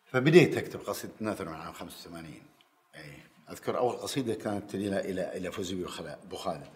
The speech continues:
يعني، آه، فوزي بوخالد أهديت القصيدة. كنت، آه، معي ابني في ال-، في دخلة عند دكتور اسمه يوسف، طبيب، آه، هذا، بدخله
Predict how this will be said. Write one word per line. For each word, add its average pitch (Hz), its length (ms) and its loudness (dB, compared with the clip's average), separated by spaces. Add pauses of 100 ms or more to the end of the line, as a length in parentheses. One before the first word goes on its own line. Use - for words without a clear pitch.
يعني، 76 380 -12
آه، 67 300 -14
فوزي 104 260 -6
بوخالد 101 360 -4
أهديت 87 400 -6
القصيدة. - 480 -8
كنت، - 360 -10
آه، 87 320 -6
معي 87 480 -6 (180)
ابني 113 340 0
في 127 120 -6
ال-، 82 840 -6
في 85 320 -8 (260)
دخلة 98 500 -2
عند 90 240 -6
دكتور 90 500 -6
اسمه 92 240 -6
يوسف، 95 500 -6
طبيب، 92 360 -6
آه، 85 380 -8
هذا، 110 200 -6 (360)
بدخله 117 600 -2